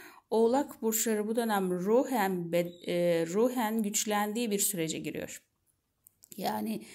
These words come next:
e, duygusal anlamda daha güçlü,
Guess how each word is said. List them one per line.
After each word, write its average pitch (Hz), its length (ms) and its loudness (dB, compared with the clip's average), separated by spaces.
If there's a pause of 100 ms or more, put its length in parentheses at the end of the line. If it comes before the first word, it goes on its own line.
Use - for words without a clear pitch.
(520)
e, 185 440 2
duygusal 220 460 4
anlamda 208 680 2 (120)
daha 202 420 2
güçlü, 175 560 0